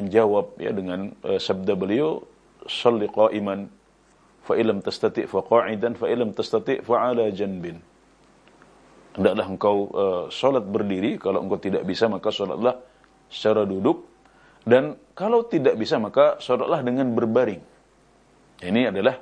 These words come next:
eh, jawaban Nabi Muhammad sallallahu alaihi wasallam yang menunjukkan bahwasanya, eh, penyakit ambeien atau bawasir, ya, di negeri kita disebut sebagai wasir. Ini, eh, adalah penyebab rukhsah. Yang kalau kita tidak bisa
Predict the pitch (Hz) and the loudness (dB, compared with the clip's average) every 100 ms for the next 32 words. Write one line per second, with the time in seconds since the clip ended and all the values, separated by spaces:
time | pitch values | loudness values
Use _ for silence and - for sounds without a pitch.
0 | - 98 92 87 82 92 101 107 110 135 | -6 -6 -6 -8 -10 -4 0 2 2 0
1 | 107 120 98 - 107 98 95 90 110 127 | -2 -4 -6 -6 -6 -6 -10 -2 2 2
2 | 139 - - - - 117 113 107 107 143 | 0 -12 -20 -12 -2 0 0 -2 -2 0
3 | 110 101 107 117 113 113 - - 101 95 | 0 0 0 0 0 -2 -6 0 2 2
4 | 92 - 117 139 - 131 123 113 127 170 | -2 -4 -2 0 0 -4 -2 0 0 0
5 | 113 104 101 95 87 - 95 _ 95 101 | -2 0 0 0 -2 -8 -14 _ 2 6
6 | 110 101 95 - 123 95 - 82 - _ | 6 4 -2 -2 -2 -2 -8 -16 -20 _
7 | _ _ _ _ - 98 95 101 90 92 | _ _ _ _ -4 -2 -2 -2 0 2
8 | 110 - 110 95 92 98 107 - 101 185 | 2 0 -6 -4 -2 0 -2 0 0 0
9 | - 123 - - _ _ _ _ _ _ | 0 -2 -2 -10 _ _ _ _ _ _
10 | _ _ _ _ _ _ 101 117 160 - | _ _ _ _ _ _ 2 2 2 -4
11 | - 101 95 92 104 104 120 - - 117 | 0 2 2 0 0 2 2 0 -4 -2
12 | 113 110 131 - 131 - 104 - - - | 0 0 -2 -2 -6 -6 -8 -10 -14 -18
13 | - _ _ _ _ _ _ _ _ - | -18 _ _ _ _ _ _ _ _ -20
14 | - 104 151 226 214 214 - 123 104 107 | -4 0 4 4 2 -2 0 -2 -2 -4
15 | - 92 82 | -4 -4 -4